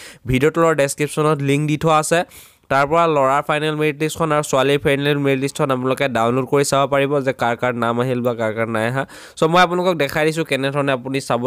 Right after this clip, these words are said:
লাগিব। ধৰক মই ল'ৰা ফাইনেল মেৰিট লিষ্টখনত ক্লিক কৰিছোঁ। ক্লিক কৰাৰ লগত লগত আপোনালোকৰ এনেধৰণে এটা পি ডি এফ ডাউনলোড হৈ যাব অট'মেটিকলি। তো অকণমান ৱেইট কৰিছোঁ। এইটো চাওক, পি ডি এফ ডাউনলোড হৈ গৈছে। যদি আমাৰ চেনেলটো আপুনি প্ৰথমবাৰ বাবে ভিজিট কৰিছে, চেনেলটো ছাবস্ক্ৰাইব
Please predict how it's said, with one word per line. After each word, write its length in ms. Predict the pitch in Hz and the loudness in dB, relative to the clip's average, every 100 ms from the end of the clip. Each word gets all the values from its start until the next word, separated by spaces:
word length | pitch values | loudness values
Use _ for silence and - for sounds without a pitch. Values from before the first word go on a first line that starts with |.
| 139 | 2
লাগিব। 160 | 135 151 170 _ _ _ _ _ - - | 4 2 0 _ _ _ _ _ -20 -10
ধৰক 220 | 113 127 127 | -2 0 2
মই 160 | 135 | 0
ল'ৰা 240 | 135 123 131 | 2 2 2
ফাইনেল 260 | 135 131 135 | 0 -2 -2
মেৰিট 200 | 131 123 | -2 -2
লিষ্টখনত 380 | 123 - 139 131 - | -2 -4 -2 -2 -2
ক্লিক 160 | 131 123 | -4 0
কৰিছোঁ। 300 | 143 139 160 190 - - - - | 0 2 0 -2 -6 -20 -20 -8
ক্লিক 160 | 147 147 175 | -4 -2 2
কৰাৰ 160 | 175 | 4
লগত 260 | 175 156 160 | 4 2 0
লগত 260 | 160 160 170 | 0 0 -2
আপোনালোকৰ 520 | 123 123 139 143 151 147 | -4 -4 -2 0 2 2
এনেধৰণে 440 | 135 135 143 139 | 2 0 0 0
এটা 160 | 135 139 | 0 0
পি 140 | 135 120 | -2 -2
ডি 140 | 120 | 0
এফ 80 | 131 | -2
ডাউনলোড 400 | 120 117 117 123 | 0 0 0 -2
হৈ 160 | 117 123 | -2 0
যাব 140 | 123 123 | 2 2
অট'মেটিকলি। 600 | 127 127 127 123 123 139 180 - - _ | 0 0 -2 -4 -4 -6 -6 -14 -20 _
তো 80 | - 113 113 | -2 -2 -2
অকণমান 300 | - 120 123 | -2 -2 2
ৱেইট 160 | 123 120 | 0 0
কৰিছোঁ। 380 | 127 127 - | -2 -2 -2
এইটো 240 | 151 120 127 | -2 -2 -4
চাওক, 240 | - 127 - | -2 -2 -2
পি 80 | 117 | 0
ডি 80 | |
এফ 100 | 117 | 0
ডাউনলোড 280 | 117 117 120 | 2 0 0
হৈ 80 | 131 | -2
গৈছে। 200 | 123 131 | -4 -4
যদি 220 | 117 131 143 | -2 0 0
আমাৰ 160 | 151 151 | 0 0
চেনেলটো 320 | 139 143 139 | 0 0 0
আপুনি 220 | 143 151 | -2 -4
প্ৰথমবাৰ 460 | 147 127 139 135 139 | -4 -4 -4 0 0
বাবে 80 | 139 | 0
ভিজিট 200 | 135 131 | -4 -4
কৰিছে, 200 | 143 135 | -4 -4
চেনেলটো 340 | 127 131 123 135 | -2 -2 -2 -2
ছাবস্ক্ৰাইব 380 | 131 120 - | -4 -4 -4